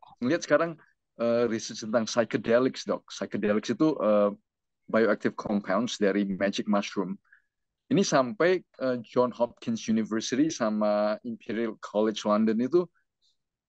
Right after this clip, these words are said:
eh, maksudnya betul-betul research-nya into psychedelics, yang harusnya itu kan kayaknya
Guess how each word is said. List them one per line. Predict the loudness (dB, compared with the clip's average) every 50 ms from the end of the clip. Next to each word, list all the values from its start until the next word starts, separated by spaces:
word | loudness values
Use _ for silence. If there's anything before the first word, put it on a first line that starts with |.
| 0
eh, | 4 4 4 4
maksudnya | 4 0 -4 -2 0 0 0
betul-betul | 2 0 -2 -4 -4 -4 -2 -2 2 2 2 2 2 0 _ _ _ _ _ _ -12
research-nya | -8 -4 -4 -4 -4 -4 0 2 0 0 0 _ _
into | -2 -2 -2 -2 -2 -2 -2 -2 0
psychedelics, | 2 2 2 2 0 -2 0 2 2 4 2 0 -4 -6 -4 -2 -2
yang | -2 0
harusnya | -2 -2 -2 -2 -2 0 -2 0 0
itu | 0
kan | 0 0 0 0
kayaknya | 2 0 2 2 2 2 2